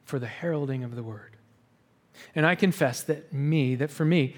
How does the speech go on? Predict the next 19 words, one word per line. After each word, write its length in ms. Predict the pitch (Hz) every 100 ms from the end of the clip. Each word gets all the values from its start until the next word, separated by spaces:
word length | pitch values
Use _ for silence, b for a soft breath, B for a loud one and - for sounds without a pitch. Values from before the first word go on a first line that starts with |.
| B
for 100 | -
my 120 | 151 147
first 520 | 151 185 202 - -
four 380 | - - 185 196
or 60 |
five 300 | 180 156 156
years 320 | 156 151 151 165 - b b
of 100 | 151
my 160 | 165 170
walk 300 | 156 143 190
with 100 | 175
Christ, 380 | - 117 117 175
me, 360 | 208 220 - - _ - -
a 80 | 131
lifelong 640 | 123 127 160 190 180 185
musician, 460 | 180 131 117 123 123 _ _ _ _ _ b b b _
I 60 | 156
couldn't 360 | - 185 151 -
stomach 640 | - - 190 143 110 -